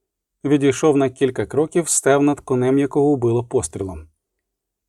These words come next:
«Щоб мене чорти взяли», сказав, киваючи головою. «Таки справді грізна і смертоносна зброя, ця твоя гандоканона, Сторку.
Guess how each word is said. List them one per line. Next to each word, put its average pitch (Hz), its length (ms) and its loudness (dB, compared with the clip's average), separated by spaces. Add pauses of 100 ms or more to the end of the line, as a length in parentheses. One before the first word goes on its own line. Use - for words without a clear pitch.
(200)
«Щоб 160 420 0
мене 170 300 4
чорти 208 680 0
взяли», 113 400 -4 (600)
сказав, 131 400 0
киваючи 131 460 0
головою. 113 440 -4 (540)
«Таки 226 280 -10
справді 185 480 2
грізна 156 440 -2
і 135 40 0
смертоносна 160 760 -4
зброя, 233 420 0 (180)
ця 170 220 0
твоя 151 300 2 (120)
гандоканона, 143 960 -2
Сторку. 117 500 -6